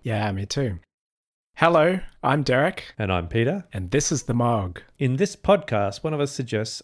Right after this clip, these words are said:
Speaker 2: a beloved movie from our childhood for the other to watch. And then we talk about it.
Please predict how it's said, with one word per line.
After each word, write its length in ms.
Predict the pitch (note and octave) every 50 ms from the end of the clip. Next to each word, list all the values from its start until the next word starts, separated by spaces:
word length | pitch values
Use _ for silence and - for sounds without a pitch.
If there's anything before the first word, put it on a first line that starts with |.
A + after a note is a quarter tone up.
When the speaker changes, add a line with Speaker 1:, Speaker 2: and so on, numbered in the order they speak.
| _
Speaker 2:
a 40 | C#3+
beloved 460 | B2 C3+ C3+ C3 B2 A#2 B2+ C3+ -
movie 400 | E3+ F3+ F#3 E3 C3 G#2+ G#2+ A2
from 320 | - - - - A#2+ A#2 -
our 160 | - C3 B2+
childhood 640 | B2 - - - C#3+ D3 D3+ C#3 C#3+ - A#2+ A2 G2+
for 120 | - C3+
the 100 | B2 B2+
other 160 | A#2+ A2+ A2+ A#2+
to 180 | - - -
watch. 480 | D#3+ F#3+ G#3 - - - - - - - - _ _ -
And 100 | C3 A#2
then 160 | A#2 A2 G#2+
we 60 | A2+
talk 240 | - D#3 C#3+ C3+ -
about 220 | A#2+ G#2+ G2 F#2 -
it. 120 | - -